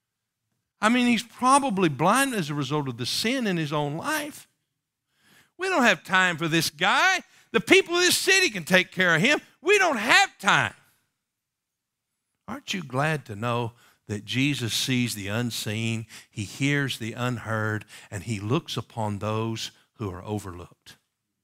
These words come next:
And he says, "Hey, fellas,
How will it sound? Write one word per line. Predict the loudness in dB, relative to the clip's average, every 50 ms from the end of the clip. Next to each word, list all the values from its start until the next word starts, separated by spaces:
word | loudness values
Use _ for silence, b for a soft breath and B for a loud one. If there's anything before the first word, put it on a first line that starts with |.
| _ _ _ _ _ _ _ _ _ _ _ _ _ _ _ _ _ _ _ _ _ _ _ _ _ _ _ _ _ _ _ _ _ _ _ _ _ _ _ _ _ _ _ _ _ _ _ _ _ _ _ _ _ _ _ _ _ _ _ _ _ _ _ _ _ _ _ _ _ _ _ _ _ _ _ _ _ _ _ _ _ _ _
And | -8 -6 -4
he | -2 -2
says, | -2 -4 -4 -6 -4
"Hey, | -4 -4 -4
fellas, | -4 -6 -6 -4 -4 -6 -6 -6 -8 -10 -10